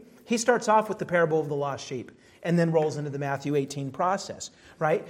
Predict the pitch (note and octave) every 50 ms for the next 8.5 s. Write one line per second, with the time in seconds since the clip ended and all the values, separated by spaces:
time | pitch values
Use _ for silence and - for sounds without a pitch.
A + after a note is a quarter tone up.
0 | - - - - A#3 G#3+ F#3+ D3 C#3+ E3 G#3 C#4 E4+ E4+ E4 D#4+ D4 B3 A#3+ C4+
1 | C#4 A#3+ F3 D#3 - - G3+ G3 G3 - - E3+ C#3+ D#3+ F3 G#3 B3 A#3 F#3 C3+
2 | G2 F#2+ - - _ _ _ _ _ _ - - G3 G#3+ B3+ D4 C#4+ D#4 D4+ B3
3 | D4 C#4 C4+ C4+ C4 C4+ D4+ D4 - G#3 F#3 C#3 C3 A#2+ G#2+ G#2 G2+ - _ _
4 | _ _ _ _ - F3+ F3+ D3+ C#3 F#3+ G#3 F#3 G3+ G3 G3+ G#3 A3+ A#3 A#3+ G#3
5 | F#3+ D3 - - B2+ A2 G#2 - - _ _ _ _ - C#3 E3 G#3+ A#3+ A3+ A3+
6 | A#3+ A#3+ A#3 - A#3+ A3+ G#3 F#3+ G#3 A3+ G3+ C#3 G#3 G#2 - - - - - _
7 | _ _ _ _ _ - E3+ C#3+ - E3+ F#3 F#3 F3 F#3 D#3 C#3 F3+ F3+ F3 E3
8 | D#3 D3 D#3 D3 C#3 - - - -